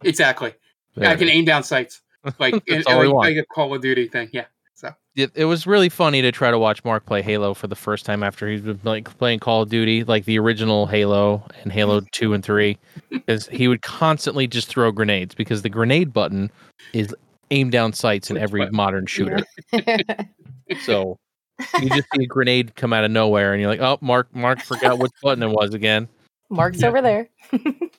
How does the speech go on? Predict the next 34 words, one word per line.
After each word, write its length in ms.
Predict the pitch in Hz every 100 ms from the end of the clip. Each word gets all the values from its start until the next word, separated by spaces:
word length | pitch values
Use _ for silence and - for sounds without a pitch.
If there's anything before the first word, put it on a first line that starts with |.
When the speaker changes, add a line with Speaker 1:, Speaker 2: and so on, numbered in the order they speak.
| _ _ _
Speaker 2:
But 100 | 107
yeah, 220 | 104 101 - _ -
so 460 | - - 131 127 - -
I 160 | 117
have 220 | 160 190
not 160 | 160 151
been 140 | 143 127
playing 320 | 135 123 113
a 60 |
whole 260 | 101 110 104
lot 260 | 92 92 - _ _ _ -
because 800 | 117 - 110 104 101 92 - - -
I 180 | 104 104
hosted 500 | - 147 170 - 110
Extra 320 | 101 - 92
Life, 420 | 85 92 - - _ _
so 160 | - 110
I've 120 | 107
been 280 | 117 110 110 -
recovering 640 | 120 117 - 139 131 117 107
from 200 | - 98
Extra 300 | 95 - 98
Life 480 | 95 101 101 - _ -
and 520 | 110 104 101 98 92 - _ _
preparing 540 | 127 - 139 139 120
for 120 | 104 101
Extra 260 | 98 -
Life 180 | 98 95
all 140 | 101 95
at 60 |
the 60 | 92
same 240 | - 101
time. 280 | - 107 113
So 340 | - 120 117